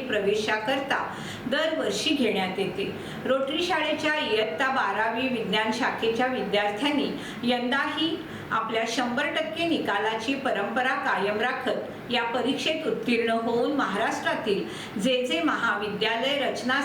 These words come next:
शासन यासारख्या नामांकित शासकीय महाविद्यालयातील आर्किटेक्चर कोर्सेसच्या प्रवेशासाठी ते पात्र ठरले आहेत. एकूण दोनशे गुणांच्या प्रवेश परीक्षेमध्ये सिया तलाठी हिने एकशे अठ्ठ्याहत्तर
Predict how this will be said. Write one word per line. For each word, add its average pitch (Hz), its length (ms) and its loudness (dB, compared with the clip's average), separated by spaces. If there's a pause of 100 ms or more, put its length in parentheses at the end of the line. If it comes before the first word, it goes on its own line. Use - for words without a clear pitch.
शासन 285 420 0
यासारख्या 226 680 0
नामांकित 254 680 2
शासकीय 233 580 2
महाविद्यालयातील 208 1300 2 (340)
आर्किटेक्चर 320 760 0
कोर्सेसच्या 247 640 2
प्रवेशासाठी 226 960 0
ते 302 80 2
पात्र 247 440 0
ठरले 202 320 0
आहेत. 175 360 0 (1600)
एकूण 285 460 -2
दोनशे 247 420 2
गुणांच्या 233 520 0
प्रवेश 262 400 0
परीक्षेमध्ये 220 920 0
सिया 208 320 2
तलाठी 208 520 0
हिने 262 300 2
एकशे 202 300 -2
अठ्ठ्याहत्तर 277 680 -2